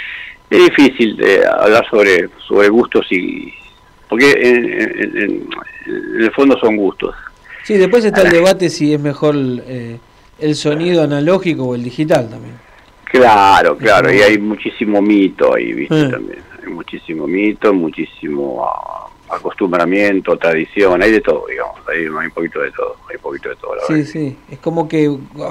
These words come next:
Speaker 2: bueno, yo hay, hay zonas que desconozco. Sí, sí, también decir que es mejor o que es peor es como
Speaker 1: Es muy difícil, claro,
Speaker 2: eliminar
Speaker 1: todo
Speaker 2: a
Speaker 1: lo que
Speaker 2: otro,
Speaker 1: gusta.
Speaker 2: claro.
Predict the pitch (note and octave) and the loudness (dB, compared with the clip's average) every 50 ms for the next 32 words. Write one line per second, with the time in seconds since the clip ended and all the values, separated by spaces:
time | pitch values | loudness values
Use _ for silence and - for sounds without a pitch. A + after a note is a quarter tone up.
0 | D3 C#3+ - - - E3 D3+ C#3+ C3+ - F3 F3 E3+ - - D#3 D#3 D3+ D#3 - | -10 -12 -12 -8 -6 -4 -4 -4 -4 -2 -2 -2 -2 -2 -4 -4 -4 -4 -4 -6
1 | F3+ F#3 F3+ F3+ - D3+ C#3+ C#3 - C#3 D3 F3 F3+ D#3 - - - B2 A#2 - | -6 -6 -8 -4 -4 -4 -4 -4 -6 -8 -6 -6 -6 -6 -6 -10 -14 -16 -16 -16
2 | _ _ _ _ _ _ _ _ _ _ _ _ _ _ _ - - B2+ A#2+ A#2 | _ _ _ _ _ _ _ _ _ _ _ _ _ _ _ -16 -14 -12 -10 -10
3 | A#2 A#2 A#2 B2 - - - - _ D#3 - _ F3 F3+ G#3 A#3 B3 A#3+ A#3 G#3 | -10 -12 -14 -16 -18 -20 -20 -20 _ -20 -6 _ 0 2 2 2 2 2 2 2
4 | G3+ G#3+ G3+ G#3+ - G3+ E3+ F3+ F#3+ - - F#3+ G#3 G#3 G3 E3 - F#3 E3 - | 2 0 -2 0 -4 -4 -2 -2 -4 -4 0 0 2 2 2 0 -4 -8 -10 -6
5 | E3 E3 F3 G3 G3+ G3 - - D3+ C#3+ C#3+ C3+ C3 B2+ B2+ C3 C3+ - _ _ | -2 0 0 0 0 -2 -4 -6 -6 -6 -6 -8 -8 -8 -10 -12 -16 -20 _ _
6 | _ _ _ _ _ _ _ _ _ _ _ _ _ _ C3+ C3+ B2+ C3 C3+ B2+ | _ _ _ _ _ _ _ _ _ _ _ _ _ _ 4 4 6 6 6 4
7 | C#3+ D3+ A#2+ - - G#2+ G2 F3 E3+ C#3 A2 F#2+ G2 G2 G2 - - F#3+ F#3 - | 4 4 2 4 2 -2 -2 2 2 4 4 4 4 4 4 4 4 4 4 6
8 | - - - C#3 D3 C#3+ - C#3+ D3 F#3+ F#3 F3 D#3+ D3 B2+ B2+ C3 C3 | 6 6 6 6 6 4 4 4 2 2 4 4 4 2 -2 -4 -10 -14